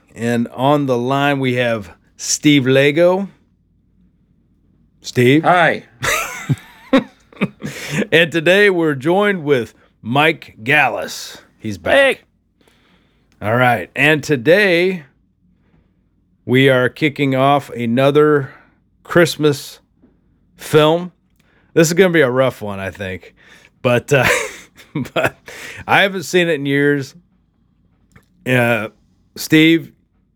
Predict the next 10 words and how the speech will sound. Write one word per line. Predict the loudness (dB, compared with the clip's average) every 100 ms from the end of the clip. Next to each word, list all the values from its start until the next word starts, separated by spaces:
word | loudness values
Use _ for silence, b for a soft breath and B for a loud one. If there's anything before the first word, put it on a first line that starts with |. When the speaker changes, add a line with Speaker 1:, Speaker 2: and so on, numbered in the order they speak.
| _
Speaker 1:
this | -2 -2 0
is | -2
the |
first | 0 0 0 0
time | -2 -2
you | -2 -2 -2
saw | -4 -4 -2 -2 -6
it, | -10
right? | -10 -6 -6 -8 _ B B -4
Speaker 2:
Yes. | 2 2 0 -10